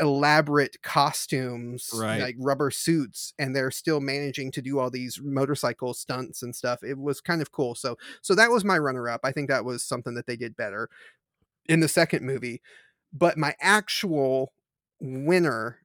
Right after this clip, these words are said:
Speaker 1: for the, no, uh, actually, you know what? I, I changed my mind. I was gonna say something else. I was gonna put something else up there, but I talked myself into it. That's gonna be my Henshin Kick Award, is, is the motorcycle fight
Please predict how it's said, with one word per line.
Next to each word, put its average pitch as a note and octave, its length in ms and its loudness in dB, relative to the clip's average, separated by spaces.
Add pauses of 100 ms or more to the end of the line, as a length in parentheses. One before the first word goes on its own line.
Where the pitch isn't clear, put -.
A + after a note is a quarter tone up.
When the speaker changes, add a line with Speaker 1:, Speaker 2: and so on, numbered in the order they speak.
(120)
Speaker 1:
for C3 680 2 (160)
the, C3 520 -4 (680)
no, C#4 400 4 (560)
uh, F#3 80 -6 (800)
actually, C4+ 380 4
you B3 120 2
know B3 80 6
what? A3+ 320 2
I, F#3 200 4
I - 20 4
changed G3 320 2
my G#3 100 4
mind. C3 160 0
I C#3+ 60 2
was C#3+ 100 0
gonna E3+ 180 2
say G#3+ 160 0
something A#3 280 -2
else. G3 240 2
I C#3+ 60 -2
was C#3+ 120 -2
gonna C#3 140 -2
put F#3+ 180 -4
something G3 300 -2
else E3+ 280 -2
up - 140 -8
there, C3 240 2 (320)
but D#3 220 8 (160)
I D#3 100 6
talked F3 320 4
myself D#3+ 340 2
into C3+ 260 0
it. - 140 -2
That's E3+ 300 6
gonna D#3+ 140 -2
be D3 100 -2
my B2+ 240 -4
Henshin B2 340 -4
Kick A#2 200 -4
Award, A2+ 260 -4
is, B2+ 180 -6
is D3 220 -2
the E3+ 100 2
motorcycle E3 460 2
fight C#3 260 2